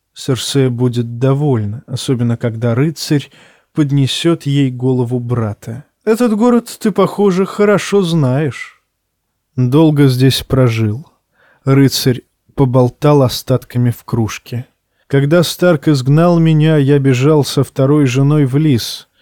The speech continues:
Бравос подошел бы мне больше, но Линессе хотелось туда, где тепло.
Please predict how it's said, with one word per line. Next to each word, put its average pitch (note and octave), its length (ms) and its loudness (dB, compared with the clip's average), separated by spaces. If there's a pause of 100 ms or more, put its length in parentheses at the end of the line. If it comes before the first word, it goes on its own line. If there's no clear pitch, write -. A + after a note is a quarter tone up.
(100)
Бравос F#3 520 2
подошел D3+ 600 2
бы C3+ 160 2
мне C3 240 2
больше, D#3 760 2 (960)
но D#3 140 2
Линессе G3+ 560 2
хотелось G3 640 2
туда, F3+ 400 2
где D3 280 2
тепло. C#3+ 720 -2